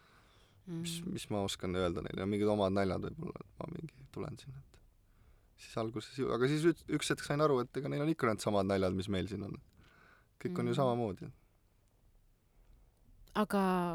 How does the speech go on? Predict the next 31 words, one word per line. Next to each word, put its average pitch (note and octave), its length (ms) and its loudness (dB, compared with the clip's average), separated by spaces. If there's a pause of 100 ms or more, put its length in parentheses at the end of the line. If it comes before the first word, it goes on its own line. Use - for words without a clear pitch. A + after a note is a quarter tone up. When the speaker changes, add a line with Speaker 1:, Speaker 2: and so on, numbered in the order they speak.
Speaker 2:
kuidas G#3 220 -4
siis A#3+ 160 0
on B3+ 180 4
seal D#3+ 360 0 (280)
nii-öelda D#3 520 -4
merekoolis, D3+ 640 -4
kui D3+ 140 -8
lühidalt D#3 420 -6
öelda, D3+ 400 -4
et, - 260 -12
äh, D3 280 -6 (460)
on F#3+ 180 2
siis, D3+ 180 -6 (200)
äh, D#3 180 -2 (100)
teised E3 320 -6
kõik F3 200 -6
pealinna D#3 380 -2
poisid? - 340 -8 (1160)
Speaker 1:
Ei A#2+ 160 2
ole, A2 180 4
seal G2+ 120 2
on G2+ 80 2
ikka G2 160 0
igasuguseid, G#2 640 -6
äh, G#2+ 180 -8
igalt G2+ 260 -4
poolt - 460 -8 (420)
üle G#2 220 -2
Eesti, - 400 -12
et - 80 -14 (120)
Tartust, - 520 -10